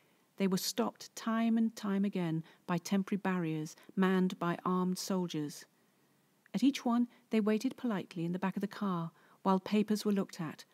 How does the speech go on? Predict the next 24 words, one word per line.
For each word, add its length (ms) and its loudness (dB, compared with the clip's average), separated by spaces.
orders 340 4
sought, 560 -4
somewhere 380 -2
out 180 -4
of 100 -8
sight. 460 -8
They 100 0
travelled 500 -4
deeper 480 -2
into 160 -6
the 80 -6
heart 360 -6
of 60 -6
the 60 -10
continent. 640 -8
For 100 -8
Christa, 500 -6
closer 400 -2
to 120 -6
the 100 -4
life 340 -6
of 80 -8
a 60 -4
baroness. 880 -8